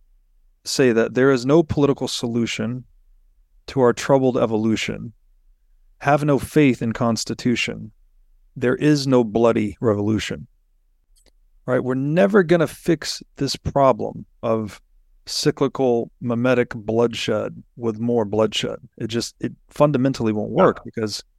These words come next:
Speaker 2: Violence begets violence.
Speaker 1: Yes,
Speaker 2: Absolutely.
Speaker 1: violence begets violence. So what do we need? We need Bitcoin, <laughs> right? We need something that actually lowers the profitability of violence, that is harder to steal, uh, makes coercion,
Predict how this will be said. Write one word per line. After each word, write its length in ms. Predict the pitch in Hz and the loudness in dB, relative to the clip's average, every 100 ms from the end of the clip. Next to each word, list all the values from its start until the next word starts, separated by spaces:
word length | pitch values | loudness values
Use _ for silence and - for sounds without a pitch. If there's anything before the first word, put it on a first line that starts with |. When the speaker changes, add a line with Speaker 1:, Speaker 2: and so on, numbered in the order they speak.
| - | -6
Speaker 2:
Violence 440 | 127 143 156 156 | -2 -2 0 -2
begets 360 | - 127 113 - | -2 -2 -2 -4
violence. 560 | 101 78 - - - _ _ | -8 -10 -14 -16 -16 _ _
Speaker 1:
Yes, 140 | 147 160 | 2 2
Speaker 2:
Absolutely. 300 | - 101 110 | 2 -4 -4
Speaker 1:
violence 200 | 131 - | -4 -4
begets 260 | 131 127 | -2 -2
violence. 320 | 156 185 247 214 | 0 2 2 0
So 60 | |
what 220 | 127 139 143 | 2 2 2
do 80 | |
we 160 | 127 120 | 2 2
need? 540 | 143 190 117 113 - - _ _ _ _ _ _ _ | 2 2 2 0 -4 -12 _ _ _ _ _ _ _
We 240 | 120 120 123 | -4 -2 0
need 480 | 123 143 170 147 - - - | 0 0 0 -2 -10 -6 2
Bitcoin, 560 | 143 - 185 120 98 - | 4 4 2 2 0 -6
<laughs> 0 | |
right? 280 | - 143 - | -8 -8 -8
We 100 | 147 | -6
need 260 | 156 170 151 | -2 0 0
something 420 | - 143 131 135 | 0 -2 0 0
that 100 | 127 | 2
actually 540 | 123 127 - 127 120 113 | 2 0 -2 0 0 -2
lowers 600 | 110 120 151 165 151 120 | -4 0 4 6 4 2
the 100 | 120 | -4
profitability 840 | - 131 - 123 120 123 120 117 | 2 2 0 -4 0 2 2 2
of 80 | 107 | 2
violence, 540 | 120 123 110 107 - - | 2 2 0 -6 -10 -6
that 120 | 113 | -6
is 120 | 107 | -4
harder 340 | - 127 127 | 0 0 0
to 100 | 117 104 | -4 -6
steal, 640 | - 123 120 113 104 - _ _ _ _ _ _ _ | -6 0 2 2 -2 -8 _ _ _ _ _ _ _
uh, 260 | 120 110 107 | -4 0 0
makes 300 | 117 120 - | 0 -2 -4
coercion, 800 | - 117 120 117 117 113 110 | -6 0 2 2 0 -2 -4